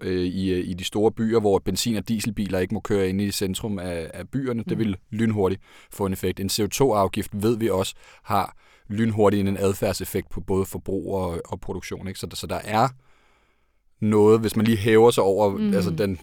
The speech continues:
Speaker 1: de almindelige politiske logikker, hvor
Speaker 2: Mm.
Speaker 1: det egentlig er et spørgsmål om vilje, selvom det bare er træ, det system, ikke?
Speaker 2: Ja.
Speaker 1: Ja.
Speaker 2: Og i hvert fald, øh, tre af de fire ting, du nævnte her, må jo ligge,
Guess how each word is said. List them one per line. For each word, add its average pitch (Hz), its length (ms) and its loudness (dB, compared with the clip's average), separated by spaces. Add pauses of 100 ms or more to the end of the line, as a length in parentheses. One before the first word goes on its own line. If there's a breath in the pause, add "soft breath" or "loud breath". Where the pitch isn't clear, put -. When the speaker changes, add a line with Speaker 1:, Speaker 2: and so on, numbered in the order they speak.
Speaker 1:
de 110 60 -2
almindelige 107 580 0 (260)
politiske 104 400 -4
logikker, 95 440 -6 (100)
hvor 92 260 -2
Speaker 2:
Mm. 95 80 -2
Speaker 1:
det 92 220 -4
egentlig 101 380 -2
er 95 180 0
et 110 80 2
spørgsmål 92 340 -4
om 87 140 -4
vilje, 87 220 -8
selvom 95 400 -4 (640)
det 87 140 -10
bare - 200 -10
er 87 140 -8
træ, - 240 -10 (100)
det - 80 -16
system, - 240 -18
ikke? - 140 -10
Speaker 2:
Ja. - 20 -6 (120)
Speaker 1:
Ja. 104 60 -18 (480 loud breath)
Speaker 2:
Og 190 260 6
i 202 100 -4
hvert 185 180 4
fald, 185 260 0
øh, 156 340 -2
tre - 160 -4
af 156 140 -4
de 196 100 -6
fire 202 180 0
ting, 185 220 -2
du 170 60 -2
nævnte 170 320 0
her, 165 180 2
må 180 320 -2
jo 170 100 2
ligge, 175 260 2